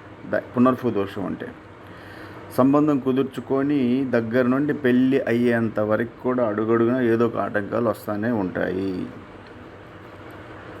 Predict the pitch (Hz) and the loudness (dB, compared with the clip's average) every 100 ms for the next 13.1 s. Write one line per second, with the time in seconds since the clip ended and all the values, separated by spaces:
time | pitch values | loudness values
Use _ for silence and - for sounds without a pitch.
0 | - - - - - - - - - 147 | -16 -16 -16 -16 -16 -16 -16 -16 0 4
1 | 156 160 127 156 170 127 139 165 156 113 | 6 6 4 2 0 0 2 4 4 4
2 | 101 131 165 - - - - - - - | 4 2 -2 -10 -20 -20 -20 -20 -20 -8
3 | 110 117 123 127 104 107 117 - 117 95 | -4 0 2 4 4 2 0 -2 -2 0
4 | 98 101 107 104 - 85 80 87 220 - | 0 2 0 0 -2 -2 0 2 2 -2
5 | - - - - - - - - - - | -10 -20 -20 -20 -20 -20 -20 -20 -20 -18
6 | - - - - - 127 156 147 135 151 | -18 -18 -18 -14 2 4 6 4 4 2
7 | 147 - - - - - - - - - | -2 -10 -20 -20 -20 -20 -20 -20 -20 -20
8 | - - 113 131 151 - 135 120 127 135 | -16 2 6 6 4 2 2 2 0 -4
9 | - 107 107 - 92 - - - - - | 0 2 2 -2 -6 -8 -14 -18 -20 -20
10 | - - - - - - - - - - | -20 -20 -18 -18 -16 -16 -16 -14 -14 -14
11 | - - - 123 143 143 131 120 117 131 | -16 -16 2 4 6 6 6 6 4 2
12 | 123 107 107 107 98 92 90 92 90 131 | 0 0 0 0 2 0 0 -4 -2 -4